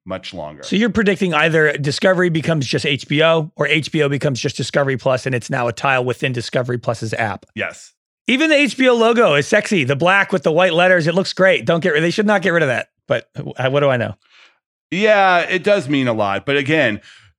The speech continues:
Speaker 1: H B O is a premium product. And for everybody that loves it,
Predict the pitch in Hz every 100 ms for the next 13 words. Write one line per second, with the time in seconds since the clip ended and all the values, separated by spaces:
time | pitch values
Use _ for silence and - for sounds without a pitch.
0 | _ _ - 175 202 - 170 156 127 -
1 | 151 165 165 151 135 131 110 90 71 _
2 | _ _ _ _ 117 117 113 127 139 165
3 | 196 190 175 127 123 147 127 110 95